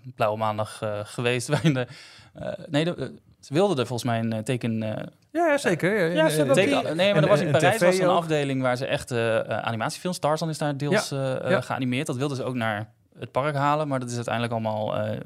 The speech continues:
Speaker 1: eh, niet meer doorgegaan.
Speaker 2: Het is
Speaker 1: En
Speaker 2: nooit een
Speaker 1: vooral de
Speaker 2: werkende studio
Speaker 1: T V-studio's
Speaker 2: geweest.
Speaker 1: hebben ze
Speaker 3: Ja.
Speaker 1: daar
Speaker 2: En
Speaker 1: gehad,
Speaker 2: het hele
Speaker 1: inderdaad.
Speaker 2: behind the scenes f-, filmpark,
Speaker 1: Ja.
Speaker 2: wel eens vaker besproken in details. Dat, dat is gewoon klaar. Dat
Speaker 1: Daar
Speaker 2: is
Speaker 1: zijn
Speaker 2: niet
Speaker 1: ze
Speaker 2: meer.
Speaker 1: nu van afgestapt en het is nu stap in de wereld van film, in
Speaker 2: Ja.
Speaker 1: de werelden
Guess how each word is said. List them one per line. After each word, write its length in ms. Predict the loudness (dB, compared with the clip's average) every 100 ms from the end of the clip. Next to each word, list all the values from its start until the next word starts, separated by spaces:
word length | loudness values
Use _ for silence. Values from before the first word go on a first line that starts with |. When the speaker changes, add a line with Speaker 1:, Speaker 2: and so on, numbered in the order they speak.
| -8 -6 -2
Speaker 1:
eh, 60 |
niet 120 | 0
meer 80 | 0
doorgegaan. 260 | 0 0 0
Speaker 2:
Het 40 | 0
is 60 |
Speaker 1:
En 60 | 2
Speaker 2:
nooit 140 | 4
een 40 | 4
Speaker 1:
vooral 160 | 4 2
de 40 |
Speaker 2:
werkende 80 | 2
studio 140 | 2 2
Speaker 1:
T 40 |
V-studio's 360 | 0 -2 -6 -4
Speaker 2:
geweest. 20 |
Speaker 1:
hebben 180 | -6 -4
ze 80 | -2
Speaker 3:
Ja. 60 |
Speaker 1:
daar 80 | -2
Speaker 2:
En 60 | -2
Speaker 1:
gehad, 180 | 0
Speaker 2:
het 80 | 2
hele 120 | 2 2
Speaker 1:
inderdaad. 180 | 2 0 0
Speaker 2:
behind 160 | 0 -2
the 60 |
scenes 360 | -2 -2 -2 -2
f-, 100 | -6 -10
filmpark, 520 | -6 -2 0 2 2 2
Speaker 1:
Ja. 80 | 0
Speaker 2:
wel 60 | 0
eens 80 |
vaker 280 | -2 -2 -2
besproken 360 | -4 -2 0 0
in 80 | -2
details. 320 | -2 -4 -6
Dat, 80 | -8
dat 180 | -4 -4
is 80 | -4
gewoon 200 | -6 -4
klaar. 360 | -4 -4 -6 -2
Dat 100 | 2
Speaker 1:
Daar 80 |
Speaker 2:
is 60 | 4
Speaker 1:
zijn 120 | 2
Speaker 2:
niet 80 | -2
Speaker 1:
ze 60 | -2
Speaker 2:
meer. 100 | 0
Speaker 1:
nu 60 |
van 40 | -2
afgestapt 420 | -2 -4 -4 -4
en 60 |
het 120 | -6 -6
is 140 | -6
nu 200 | -4 -6
stap 300 | -2 -2 0
in 80 | -4
de 60 |
wereld 340 | -2 -2 -2 -6
van 220 | -8 -8
film, 420 | -8 -6 -6 -8
in 80 | -6
Speaker 2:
Ja. 140 | -4 -4
Speaker 1:
de 60 |
werelden 520 | -2 -2 -4 -6 -8